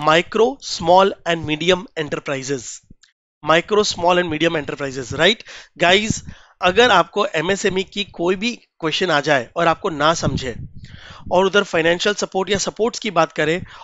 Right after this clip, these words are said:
ऑप्शन में सिडबी दिखे, आप सिडबी को टिक मार्क कर देना, almost। अरे बराबर, अगर आपको क्वेश्चन ना समझ आए ना और एमएसएमई का क्वेश्चन आ जाए, ऑप्शन में सिडबी हो, प्लीज सिडबी को, ठीक है,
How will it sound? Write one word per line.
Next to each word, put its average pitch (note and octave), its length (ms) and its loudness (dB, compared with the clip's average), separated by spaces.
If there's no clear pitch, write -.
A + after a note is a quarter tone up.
ऑप्शन G3 300 -2
में G#3 80 -2
सिडबी E3+ 340 -6
दिखे, E3 240 -4
आप F#3+ 100 2
सिडबी D3+ 280 -8
को E3+ 100 -8
टिक D#3+ 220 -10
मार्क C3+ 160 -6
कर C#3 140 -6
देना, D3 260 -2
almost। B2+ 640 -4
अरे D#3 120 0
बराबर, E3+ 360 2
अगर F3 180 2
आपको F3+ 200 2
क्वेश्चन F3 320 -4
ना D#3+ 160 0
समझ E3 300 -4
आए D3+ 160 0
ना E3 140 -2
और G3+ 160 4
एमएसएमई F#3 400 0
का F#3 80 -2
क्वेश्चन E3+ 300 -4
आ D#3 100 2
जाए, E3+ 220 2
ऑप्शन - 340 -6
में F3+ 80 -4
सिडबी D#3+ 360 -6
हो, E3 220 0
प्लीज G#3 440 -2
सिडबी F3+ 460 -6
को, E3+ 360 0
ठीक F3 180 -6
है, G3 140 2